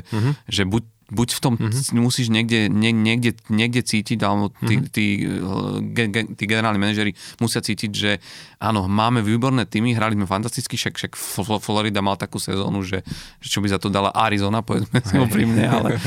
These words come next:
Speaker 1: <laughs>
Speaker 2: ale
Speaker 1: Aj
Speaker 2: akože
Speaker 1: Philadelphia.
Speaker 2: <laughs> A Philadelphia.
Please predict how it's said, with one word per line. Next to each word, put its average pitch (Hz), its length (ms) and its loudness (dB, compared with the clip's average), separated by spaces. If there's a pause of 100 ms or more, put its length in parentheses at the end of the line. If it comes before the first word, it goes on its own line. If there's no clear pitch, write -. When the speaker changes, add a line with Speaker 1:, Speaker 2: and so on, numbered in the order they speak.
Speaker 1:
<laughs> 165 200 -8
Speaker 2:
ale 110 220 2
Speaker 1:
Aj 113 140 0
Speaker 2:
akože 117 220 2
Speaker 1:
Philadelphia. 98 640 2
Speaker 2:
<laughs> - 40 -4
A 151 120 4
Philadelphia. 127 800 2